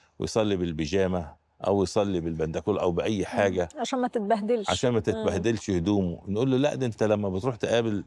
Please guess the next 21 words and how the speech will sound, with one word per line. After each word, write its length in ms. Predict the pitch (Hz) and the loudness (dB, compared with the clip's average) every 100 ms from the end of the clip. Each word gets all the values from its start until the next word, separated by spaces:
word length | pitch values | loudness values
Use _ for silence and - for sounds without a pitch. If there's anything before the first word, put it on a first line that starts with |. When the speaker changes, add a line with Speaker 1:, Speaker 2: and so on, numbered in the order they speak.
| - - - - | -10 -20 -14 -4
Speaker 1:
مسؤول 360 | 85 - 123 | -4 0 0
من 160 | 117 104 | 2 2
المسؤولين 680 | 98 92 87 101 117 120 120 | 0 -2 -2 0 2 2 0
Speaker 2:
بتلبس. 560 | 247 311 262 233 220 - | 0 0 0 -4 -12 -2
Speaker 1:
بتفضل 640 | 202 151 151 117 110 110 | 0 2 0 2 0 0
تعمل 540 | 101 131 123 110 120 101 | 0 0 2 0 -2 -2
في 160 | 123 | 0
نفسك 400 | 120 127 - 107 | 0 0 -2 -2
وكده، 220 | 107 107 | 0 -2
فما 120 | 98 135 | 0 2
بالك 200 | 175 170 | 2 0
أنت 140 | - | -2
بتقابل 320 | 139 135 160 | -2 0 0
ربنا، 540 | 151 127 139 156 120 110 | 2 0 0 0 0 -2
Speaker 2:
صح، 180 | - - | -4 -2
Speaker 1:
أنت 140 | 101 | 2
واقف 200 | 147 - | 2 2
قدام 260 | 107 131 147 | 2 2 2
Speaker 2:
ونعم 120 | 107 | 2
Speaker 1:
ربنا." 180 | 113 165 | 2 0
Speaker 2:
بالله. 260 | 180 233 | 0 -6